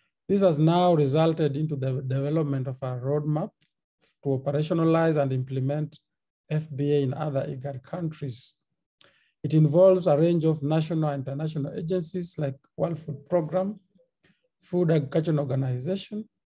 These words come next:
amongst others. What this means is we are developing a coordinated approach across agencies in the implementation of the F B A. icpac can support this further through its newly established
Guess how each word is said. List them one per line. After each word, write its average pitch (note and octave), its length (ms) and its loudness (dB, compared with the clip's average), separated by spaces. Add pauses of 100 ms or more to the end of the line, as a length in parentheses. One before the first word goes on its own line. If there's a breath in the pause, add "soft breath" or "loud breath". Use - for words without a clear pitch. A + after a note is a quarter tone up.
(120)
amongst C3+ 380 -2
others. C3 480 -8 (720)
What A#3+ 160 0
this A#3+ 220 -4
means G3 320 4
is D#3 260 -2
we E3 160 -2
are D#3 100 2
developing D#3+ 540 0
a D3+ 60 -4
coordinated D#3 760 -4
approach E3+ 600 -6
across D#3+ 400 -4
agencies D3+ 800 -4 (720 soft breath)
in F3+ 100 2
the F#3 100 6
implementation F3+ 840 2
of D#3+ 160 -2
the D3+ 160 -4
F D#3 180 -6
B C#3 180 -8 (1160 soft breath)
A. A3 40 -4
icpac G3+ 260 0
can F3 120 4
support E3 480 2
this - 560 -4 (320)
further F3 560 4
through F3 260 -2
its F3 280 -6
newly E3+ 300 0
established E3 720 -6